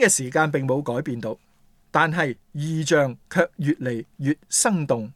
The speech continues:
確鑿，令到約翰呢，係用咗敘事嘅過去式，見證人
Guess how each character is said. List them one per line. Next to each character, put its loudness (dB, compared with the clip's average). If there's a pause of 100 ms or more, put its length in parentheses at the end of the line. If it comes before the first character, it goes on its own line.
(120)
確 -4
鑿， -6 (800)
令 4
到 6
約 2
翰 -6
呢， -6 (280)
係 6
用 2
咗 0
敘 2
事 -2 (120)
嘅 -6 (140)
過 -4
去 -10
式， -8 (600)
見 6
證 2
人 -2